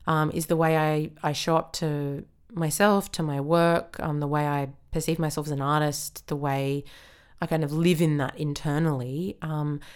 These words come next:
and then kind of now how that, wh-, how that translates externally. So all that to say, um, you know, this, this season is,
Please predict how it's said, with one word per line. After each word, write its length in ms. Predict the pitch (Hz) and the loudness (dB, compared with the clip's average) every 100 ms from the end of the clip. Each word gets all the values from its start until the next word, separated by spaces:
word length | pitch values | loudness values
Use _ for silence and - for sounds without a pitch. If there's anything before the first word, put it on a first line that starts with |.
| - _ - | -20 _ -6
and 140 | - 175 | 0 2
then 160 | 170 | 2
kind 180 | - 170 | 2 0
of 80 | 156 | 0
now 320 | 151 165 190 | 0 2 2
how 160 | 160 151 | 2 0
that, 200 | 151 - | 0 -2
wh-, 160 | 165 - | -4 -4
how 120 | - | -2
that 140 | 160 - | 0 0
translates 720 | - 160 151 139 151 - - - | 0 0 0 -4 -8 -10 -10 -10
externally. 760 | - - 131 131 139 - 156 - - - - - - - - - - - - | -8 -4 -4 -4 -4 -8 -12 -14 -20 -20 -20 -20 -20 -20 -20 -20 -20 -12 0
So 520 | 277 269 269 269 247 - | 6 8 8 6 2 0
all 180 | 269 | 4
that 180 | 339 339 | 4 2
to 80 | 240 | 0
say, 640 | 233 202 190 147 170 262 - - | 0 2 2 0 -4 -6 -10 -4
um, 460 | 202 202 214 208 - - | 0 2 2 0 -4 -10
you 100 | 202 | -2
know, 300 | 202 180 262 247 | 0 0 -2 -4
this, 400 | 247 277 - - - | -6 -4 -6 -10 -6
this 240 | 226 247 | -4 -4
season 640 | - 185 208 196 196 190 - | -2 0 0 0 0 -2 -4
is, 600 | 165 160 156 151 - | -4 -4 -4 -8 -12